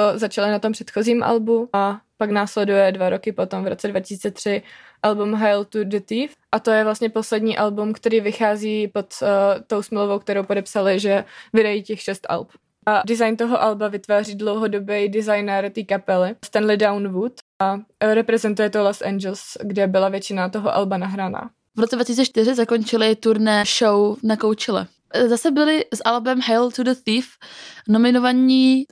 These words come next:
Speaker 2: v roce dva tisíce čtyři na Grammy za nejlepší alternativní album. Producent a sound engineer dostal Grammy za nejlepší engineerovaný album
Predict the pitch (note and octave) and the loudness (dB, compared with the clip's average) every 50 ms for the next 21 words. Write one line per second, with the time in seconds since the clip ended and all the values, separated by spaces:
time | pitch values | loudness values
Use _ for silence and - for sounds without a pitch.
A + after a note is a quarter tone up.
0 | - G3 G#3+ A3 - C4 B3 G#3+ G3+ G#3 G#3+ - B3+ B3+ A#3+ - A3+ - - - | -2 0 0 0 2 0 2 2 2 0 0 -2 -4 -6 -6 -6 -8 -10 -4 0
1 | G#3+ G3+ G#3 G#3 A3+ A3 A3 A3 G3+ G3+ G3+ G3+ F#3+ F#3+ F3+ - - B3 B3+ - | 0 2 2 2 2 2 2 2 2 2 2 2 2 2 0 0 0 -2 -2 -4
2 | - - - - - - - - - G#3+ G#3+ G#3 G3+ G#3 G#3 G3+ G#3 G#3 G#3+ G#3+ | -10 -20 -20 -20 -20 -20 -18 -8 -2 2 2 4 4 2 2 0 0 0 0 0
3 | G#3+ G#3+ G#3 - - - - G3+ G3 G#3+ G#3+ G#3+ G#3 G#3 A3 G#3 G#3+ G#3+ - G3+ | 0 -2 -2 -4 -4 -2 -2 -2 0 0 0 0 -2 -2 0 0 2 2 2 0
4 | F#3+ G3 F3+ F3 F3+ F3+ F#3+ G3 G3 - _ - - - - - - - - - | -2 -2 -2 -2 -4 -2 -2 -4 -6 -8 _ -20 -20 -20 -20 -20 -20 -12 -8 -4
5 | A#3 B3 C#4 - E4+ E4 D#4+ D4 - - C4 A#3+ A3+ A3+ A3+ - - - - - | -4 -4 -2 0 2 2 2 2 0 -2 0 0 2 0 0 -2 -4 -8 -8 -2
6 | - A3 G#3+ A3 - - A#3 A3+ G#3 A3+ A3 G#3+ G#3+ G3+ G3+ G3+ - - G3 G#3 | 0 0 0 0 -2 -2 0 0 0 0 0 0 0 0 -2 -2 -4 -6 -6 -6
7 | G#3 - - - G#3 G3+ G3+ G3+ G3+ G3+ G3+ G3+ G3+ G#3 G3+ F#3 G#3 G3 G3 G3 | -6 -4 -2 -2 -2 -2 0 0 0 0 2 0 0 0 0 0 0 0 2 2
8 | G3 G3 - - G3+ G3 G3+ G3+ G3+ - - - G#3 G#3 G3+ G#3 G#3 G#3 F#3+ A3 | 0 0 -2 -2 0 2 2 0 0 -2 -6 -6 -4 -2 0 2 2 4 4 4
9 | G#3+ G#3+ G#3 G#3 G#3 G3+ G3+ G3 G3+ G#3 - - F#3+ F#3+ F3+ F3 F3 F3 F3 F#3 | 2 2 2 2 2 2 0 -2 -2 -2 -2 -4 -4 -4 -6 -10 -12 -12 -14 -18